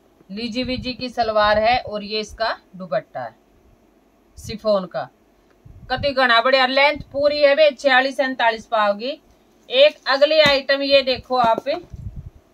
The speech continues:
ये भी बिल्कुल सुपर डुपर, ए, ये देखो,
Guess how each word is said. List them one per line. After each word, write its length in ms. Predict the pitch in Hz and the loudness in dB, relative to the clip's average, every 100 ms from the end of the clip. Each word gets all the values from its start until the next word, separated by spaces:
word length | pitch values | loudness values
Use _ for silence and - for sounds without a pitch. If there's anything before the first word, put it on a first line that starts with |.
| - | -16
ये 240 | 208 269 277 | 2 4 4
भी 160 | 269 | 0
बिल्कुल 440 | 226 262 254 269 269 | -6 -10 -8 -8 -8
सुपर 440 | - 262 214 240 214 | -8 -12 -6 -4 -4
डुपर, 400 | 208 - 156 127 _ _ _ _ _ _ _ _ _ _ _ - - - _ - | -6 -4 -4 -4 _ _ _ _ _ _ _ _ _ _ _ -20 -20 -20 _ -12
ए, 260 | 208 214 196 | -10 -10 -12
ये 220 | 202 208 | -8 -8
देखो, 340 | 165 - _ | -8 -14 _